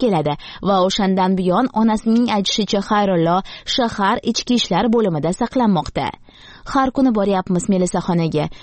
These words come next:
lekin o'g'limga qachon javob berishlarini aytishmayapti", dedi Ominaxon Ikromova. Xayrullo yaqinlaridan birining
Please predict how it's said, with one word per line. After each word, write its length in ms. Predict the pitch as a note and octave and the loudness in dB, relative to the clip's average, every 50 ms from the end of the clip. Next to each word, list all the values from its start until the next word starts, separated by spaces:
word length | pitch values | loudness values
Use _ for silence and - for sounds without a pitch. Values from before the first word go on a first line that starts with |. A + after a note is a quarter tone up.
| - - - - A#3 B3+ | -20 -20 -6 -2 2 2
lekin 260 | C#4+ D#4 B3+ E4+ D#4 C#4+ C4 | 2 2 2 2 2 2 2
o'g'limga 400 | A3+ A3+ A3 A3 A3 G#3 A3+ A3 - | 2 2 0 2 2 0 -2 -2 -2
qachon 360 | A3+ G#3+ - - A3+ A3 A#3 B3 B3 | -2 -2 0 0 0 2 2 2 2
javob 240 | B3+ A3 A3 A#3+ A3+ G#3+ | 2 0 0 0 0 0
berishlarini 520 | A3 G3 F#3 F3+ - F3 D#3+ D#3 E3+ F#3+ G#3 - - B3+ | 0 0 0 0 0 0 0 0 0 0 0 0 0 0
aytishmayapti", 560 | C4+ - - - D#4 C4 G#3+ E3+ - - E3+ D#3+ E3+ | 0 0 -2 0 0 2 0 0 0 0 0 2 2
dedi 180 | E3 E3 E3+ E3 - - - - - - A#3+ | 2 2 0 -2 -4 -6 -14 -10 -4 0 2
Ominaxon 440 | A#3 A3+ G#3 F3+ F3 - E3 D3+ D#3+ F3+ | 2 2 2 2 0 -2 -2 -2 -2 -2
Ikromova. 520 | - - A3 F3+ E3+ D#3+ D3+ C#3+ C#3 C3+ D#3 - - - - - - _ - - | -2 0 2 2 2 2 2 0 -2 -4 -6 -10 -18 -20 -20 -20 -20 _ -6 -2
Xayrullo 460 | C#4+ C4 C4+ C#4 C4+ C4 C4 B3+ C#4 D#4 D#4 C#4+ | 0 2 2 2 2 2 2 2 2 2 2 0
yaqinlaridan 580 | C#4 - C#4 B3+ A#3+ A#3 A#3 A3 A3+ B3 B3 A#3 | 0 0 2 2 2 2 2 2 2 2 2 2
birining 320 | A#3 A#3 A3+ A3+ A#3 A#3 | 2 2 4 4 4 2